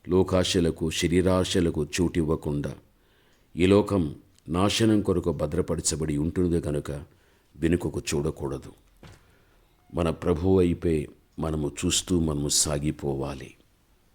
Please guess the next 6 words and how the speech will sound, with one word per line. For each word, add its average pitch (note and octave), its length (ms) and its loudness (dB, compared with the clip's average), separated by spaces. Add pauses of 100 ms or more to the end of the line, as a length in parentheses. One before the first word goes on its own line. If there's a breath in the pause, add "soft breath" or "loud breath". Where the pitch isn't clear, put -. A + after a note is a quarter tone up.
ప్రార్థన. D#2 580 -2 (840 soft breath)
పరమ A#2 200 8 (100)
తండ్రి A2+ 320 8
అయిన F#2+ 140 6 (120)
మా E2+ 80 4 (140)
దేవ, D#2+ 200 4